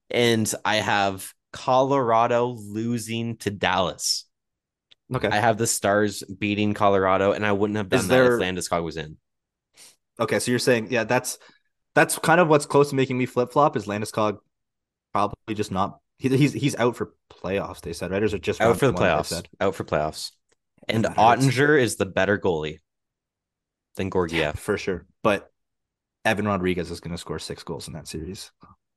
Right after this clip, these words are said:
Speaker 1: Hey, it's Colorado. I wouldn't be surprised. They're, they're would be the favorites for a reason, but I'm getting frisky and I'm taking Dallas. I think
Speaker 2: I
Speaker 1: they're a team
Speaker 2: do like
Speaker 1: built for the
Speaker 2: Dallas.
Speaker 1: playoffs.
Speaker 2: Yeah, that's a good pick.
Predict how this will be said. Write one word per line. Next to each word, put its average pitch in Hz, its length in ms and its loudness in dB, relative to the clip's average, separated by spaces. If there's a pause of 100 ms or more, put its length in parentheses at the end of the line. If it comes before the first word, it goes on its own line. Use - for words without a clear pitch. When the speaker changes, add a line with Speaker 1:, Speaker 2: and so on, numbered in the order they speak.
(140)
Speaker 1:
Hey, 92 200 0
it's 117 220 0
Colorado. 104 640 4
I 92 100 4
wouldn't 104 300 2
be 104 80 -2
surprised. 87 720 -2
They're, 90 200 2 (140)
they're 135 440 2
would 120 300 0
be 117 120 -2
the 101 100 -6
favorites 95 340 -4
for 98 160 -4
a 90 40 -2
reason, 90 460 -4 (300)
but 98 260 0 (200)
I'm 135 140 2
getting 175 200 4
frisky 160 480 0
and 95 80 0
I'm 110 140 -2
taking 143 320 0
Dallas. 107 400 0
I 95 140 -6
think 120 180 0
Speaker 2:
I 120 120 6
Speaker 1:
they're 110 80 0
a - 40 -10
team 120 140 -4
Speaker 2:
do 139 120 8
like 120 120 6
Speaker 1:
built 107 140 4
for 90 120 0
the 110 80 -2
Speaker 2:
Dallas. - 60 -8
Speaker 1:
playoffs. 101 480 -4 (420)
Speaker 2:
Yeah, 80 140 -4 (320)
that's 104 120 -8
a - 40 -10
good 87 100 -2
pick. 78 200 -8